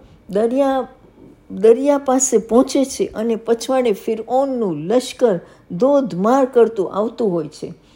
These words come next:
તો અલ્લાહ સુબ્હાનહુ વ તઆલા મૂસાને શું હુકમ કરે છે કે તમારી લાકડી, તમારું જે, અ, હાથમાં જે, અ,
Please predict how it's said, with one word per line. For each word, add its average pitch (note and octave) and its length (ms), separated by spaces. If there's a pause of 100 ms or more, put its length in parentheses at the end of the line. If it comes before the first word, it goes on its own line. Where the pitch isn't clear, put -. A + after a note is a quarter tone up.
(340)
તો B3 80
અલ્લાહ C4+ 380
સુબ્હાનહુ C4+ 580
વ B3+ 100
તઆલા A#3+ 540
મૂસાને A#3 640
શું D4 260
હુકમ A#3+ 360
કરે G#3 280
છે B3+ 200
કે B3+ 160
તમારી A3+ 560
લાકડી, A#3 600
તમારું F#3+ 460
જે, F3+ 260 (560)
અ, E3 260
હાથમાં G#3 520
જે, F#3 240
અ, - 120